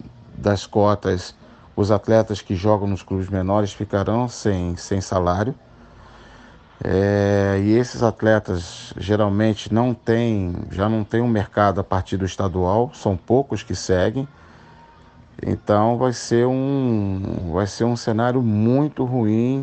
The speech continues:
muito, muitas famílias vão ter dificuldade a partir desse momento, porque se pelo menos eles conseguirem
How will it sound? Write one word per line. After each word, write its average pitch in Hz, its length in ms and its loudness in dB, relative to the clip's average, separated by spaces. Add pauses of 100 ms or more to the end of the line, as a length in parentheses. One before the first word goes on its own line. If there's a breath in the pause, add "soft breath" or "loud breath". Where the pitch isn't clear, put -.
muito, 123 500 -2 (280)
muitas 110 280 -2
famílias 110 420 0
vão 104 160 -2
ter 104 160 -2
dificuldade 98 760 -2
a 104 60 -2
partir 104 440 -4
desse 101 260 -4
momento, 113 380 -2
porque 98 260 -4
se 101 100 -8
pelo 127 240 0
menos 101 360 -2 (540 loud breath)
eles 104 220 0
conseguirem 104 760 0